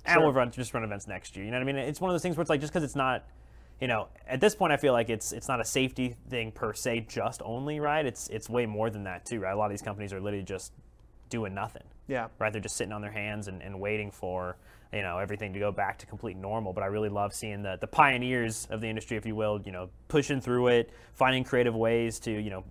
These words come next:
Speaker 1: keep people safe and, you know, c-, keep creating really fun and engaging content, even if it's not exactly the same that it was, and
Speaker 2: Mm-hmm.
Speaker 1: takes a little bit extra funds, takes a little bit extra effort, whatever it might be. So that's all. I'm, I'm enjoying it. I, I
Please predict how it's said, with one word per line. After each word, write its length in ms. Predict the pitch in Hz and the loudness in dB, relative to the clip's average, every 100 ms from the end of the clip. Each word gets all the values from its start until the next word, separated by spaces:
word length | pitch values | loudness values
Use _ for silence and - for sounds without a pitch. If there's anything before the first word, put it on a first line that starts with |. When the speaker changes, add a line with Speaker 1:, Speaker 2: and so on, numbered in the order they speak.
| - | -4
Speaker 1:
keep 220 | 143 117 | 0 0
people 200 | 127 117 | -2 -4
safe 520 | - 117 113 113 110 | 0 2 2 2 -2
and, 200 | 101 95 - - - | -6 -8 -12 -16 -10
you 60 | 104 | -6
know, 160 | 92 - | -6 -10
c-, 100 | - - | -16 -2
keep 160 | 147 - | -2 2
creating 320 | 135 120 110 | 0 2 0
really 220 | 117 120 | 0 0
fun 360 | - 117 113 113 | 0 0 0 -2
and 120 | 107 | -4
engaging 420 | 104 110 110 110 | -4 -2 -2 -4
content, 380 | 107 113 110 113 | -6 -4 -4 -4
even 140 | 113 | -4
if 80 | 110 | -6
it's 100 | 110 | -4
not 140 | 120 110 | -4 -2
exactly 380 | 104 104 107 | 0 0 0
the 60 | 101 | -4
same 220 | - 104 | -6 -6
that 100 | 101 | -6
it 60 | 87 | -4
was, 420 | 95 113 101 95 | 0 2 0 -2
and 120 | 95 | -6
Speaker 2:
Mm-hmm. 140 | 101 113 - | -6 -8 -4
Speaker 1:
takes 200 | - 113 | -2 0
a 40 | 110 | 2
little 120 | 107 | 2
bit 80 | 104 | 0
extra 220 | - 110 | -4 -8
funds, 320 | 107 104 107 | -6 -6 -6
takes 220 | - 113 | -4 -4
a 40 | 110 | -2
little 60 | |
bit 80 | 107 | -2
extra 260 | 101 - 92 | -4 -8 -10
effort, 300 | 101 - 107 | -8 -6 -6
whatever 240 | 104 107 98 | -4 -6 -6
it 40 | |
might 240 | 98 92 | -8 -10
be. 200 | 92 85 | -10 -12
So 320 | 82 87 85 - - - - - - - - | -10 -10 -10 -10 -16 -20 -20 -20 -20 -20 0
that's 140 | - 214 | 6 10
all. 220 | 226 180 | 12 10
I'm, 200 | 160 156 | 2 2
I'm 140 | 143 | 2
enjoying 360 | 156 143 151 147 | 4 6 6 6
it. 80 | 135 | 6
I, 220 | 123 | 6
I 60 | 113 | 4